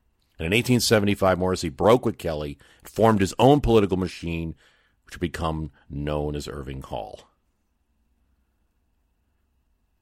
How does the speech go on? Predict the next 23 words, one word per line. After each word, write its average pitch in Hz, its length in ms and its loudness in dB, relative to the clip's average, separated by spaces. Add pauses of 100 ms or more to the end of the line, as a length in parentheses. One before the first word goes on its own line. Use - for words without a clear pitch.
(1900)
Morrissey 202 460 4
was 165 120 2
born 143 280 4
in 123 80 8
Ireland 82 480 4
in 85 80 -2
eighteen 92 320 -2
thirty-one 76 640 -2
and 76 200 -8 (280)
immigrated 82 720 2
and 90 160 -8
came 113 400 -2
to 110 100 -6
Troy, 107 400 2
New 101 120 4
York, 85 540 -4 (280)
as 80 100 -12
a 78 60 -10
youth 95 480 0
working 80 340 -2
in 78 80 -4
a 76 60 -8
factory. - 640 -10